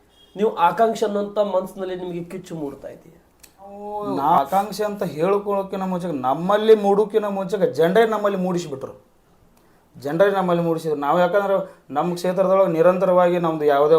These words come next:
Speaker 2: ಒಂದು ಹಬ್ಬ ಇರಲಿ, ಹರಿದಿನ ಇರಲಿ, ಏನೇ ಇರಲಿ, ಎಲ್ಲ ಜನರ ಜೊತೆ ನಾವು ಕೋಳಿವಾಡ ಇರ್ಬೋದು, ಮಲ್ಲಿಗೋಡ ಇರ್ಬೋದು, ಅಲ್ಲೇನೋ ಜಾತ್ರೆ ಇತ್ತು, ಏನೋ ಇತ್ತು, ಯಾರಿಗೆ ಯಾರು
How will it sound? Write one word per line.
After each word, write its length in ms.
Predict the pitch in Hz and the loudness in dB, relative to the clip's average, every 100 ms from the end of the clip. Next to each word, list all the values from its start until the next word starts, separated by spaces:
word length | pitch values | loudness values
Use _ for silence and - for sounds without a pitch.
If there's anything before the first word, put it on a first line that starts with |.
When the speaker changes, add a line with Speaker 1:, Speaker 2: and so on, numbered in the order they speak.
| 156 | 4
Speaker 2:
ಒಂದು 120 | 147 | 0
ಹಬ್ಬ 280 | 143 143 160 | -2 2 2
ಇರಲಿ, 280 | 156 147 | 2 2
ಹರಿದಿನ 360 | 139 139 151 165 | -2 -2 -2 0
ಇರಲಿ, 320 | 151 147 147 147 | -2 -2 -2 0
ಏನೇ 140 | 156 170 | 0 0
ಇರಲಿ, 160 | 160 143 | 0 0
ಎಲ್ಲ 260 | 139 139 175 170 | -2 0 0 2
ಜನರ 180 | 160 170 | 0 0
ಜೊತೆ 280 | 165 170 127 - _ - | -2 -6 -8 -12 _ -8
ನಾವು 140 | 147 147 147 143 - | -6 -4 -2 -4 0
ಕೋಳಿವಾಡ 380 | 147 151 156 | 2 4 4
ಇರ್ಬೋದು, 400 | 156 156 147 147 | 2 0 0 0
ಮಲ್ಲಿಗೋಡ 340 | 143 147 151 151 | 0 -2 0 0
ಇರ್ಬೋದು, 200 | 147 135 | 0 0
ಅಲ್ಲೇನೋ 380 | 151 185 190 190 147 | 0 0 0 -2 0
ಜಾತ್ರೆ 320 | 151 151 151 160 | 0 0 0 -4
ಇತ್ತು, 260 | 151 156 151 | -4 -4 -2
ಏನೋ 240 | 156 165 | -2 -2
ಇತ್ತು, 320 | 160 156 156 156 | -2 -4 -6 -2
ಯಾರಿಗೆ 400 | 143 143 151 156 - _ - | 0 0 0 -4 -6 _ -4
ಯಾರು 320 | 139 147 156 | 0 2 2